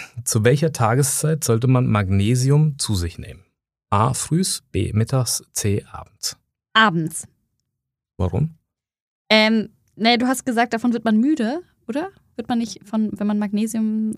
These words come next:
Speaker 2: einnimmt, müde?
Speaker 1: Indirekt, genau, ja, weil,
Speaker 2: <laughs>
Speaker 1: weil eben die Muskulatur sozusagen, also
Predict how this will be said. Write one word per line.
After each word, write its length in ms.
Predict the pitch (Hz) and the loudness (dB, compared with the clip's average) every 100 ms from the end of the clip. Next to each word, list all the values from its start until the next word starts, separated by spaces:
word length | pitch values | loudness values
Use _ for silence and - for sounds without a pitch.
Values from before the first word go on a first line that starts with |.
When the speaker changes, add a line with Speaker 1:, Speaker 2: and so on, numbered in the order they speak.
| - | -4
Speaker 2:
einnimmt, 420 | 220 226 220 220 | -2 0 -2 -2
müde? 440 | 202 220 285 320 359 | 0 0 -2 -6 4
Speaker 1:
Indirekt, 500 | 147 190 151 139 - | 4 4 0 -2 -4
genau, 460 | 95 87 85 165 147 | -4 -2 0 0 2
ja, 280 | 113 151 | 2 0
weil, 120 | 107 120 - 233 214 | 0 0 2 2 0
Speaker 2:
<laughs> 260 | - - | -6 -4
Speaker 1:
weil 200 | 92 107 | 0 0
eben 200 | - 113 | 0 2
die 80 | 117 | 4
Muskulatur 760 | 120 - 117 107 - 123 117 107 | 2 -2 -4 -6 -4 0 0 0
sozusagen, 400 | 101 104 98 - | -4 -4 -2 0
also 180 | 98 | 0